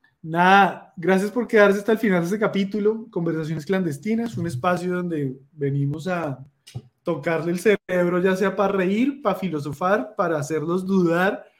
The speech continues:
para hacerlos probar cosas, para no sé pa' qué, <laughs> pero pa' algo. Entonces, pues, muchas gracias por quedarse una vez más. Y, por favor, Pau, ¿qué tienen que hacer?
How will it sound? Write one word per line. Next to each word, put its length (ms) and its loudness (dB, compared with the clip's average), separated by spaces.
para 180 2
hacerlos 320 -4
probar 540 2
cosas, 400 2
para 440 0
no 140 0
sé 120 2
pa' 140 0
qué, 280 -8
<laughs> 120 2
pero 240 8
pa' 200 6
algo. 280 4
Entonces, 680 -2
pues, 540 0
muchas 420 -4
gracias 340 -2
por 200 -8
quedarse 340 -6
una 160 -6
vez 160 -6
más. 420 -8
Y, 600 -4
por 220 -8
favor, 300 -4
Pau, 220 -4
¿qué 40 -16
tienen 180 -10
que 100 -8
hacer? 360 -8